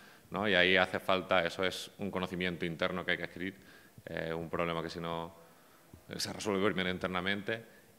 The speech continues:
Y también hemos encontrado problemas porque no siempre aplica igual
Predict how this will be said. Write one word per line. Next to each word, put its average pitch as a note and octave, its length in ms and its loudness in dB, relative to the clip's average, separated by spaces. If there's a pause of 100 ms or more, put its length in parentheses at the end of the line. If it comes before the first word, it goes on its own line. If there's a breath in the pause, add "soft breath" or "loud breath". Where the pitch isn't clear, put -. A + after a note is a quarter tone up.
Y G#2+ 340 6
también G2+ 260 4
hemos A2+ 180 0
encontrado A2+ 340 2
problemas A2+ 380 2
porque F#2+ 640 2
no G2+ 240 0
siempre A#2+ 440 0
aplica A2 840 2
igual G#2+ 500 2